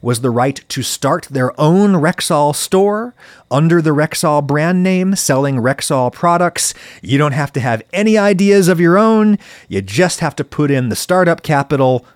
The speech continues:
and the work. Another early example of business format franchising is the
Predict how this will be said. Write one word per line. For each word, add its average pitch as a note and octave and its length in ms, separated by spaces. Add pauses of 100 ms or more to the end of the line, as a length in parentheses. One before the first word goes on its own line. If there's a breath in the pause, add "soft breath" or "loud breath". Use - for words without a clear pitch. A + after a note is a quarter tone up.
(160 soft breath)
and A#2+ 160
the A2 60
work. G2 460 (1040 loud breath)
Another G3+ 340
early D#3 300
example B2 540
of G2+ 240
business C3+ 440
format B2+ 480
franchising G#2+ 800
is B2 260
the A#2+ 240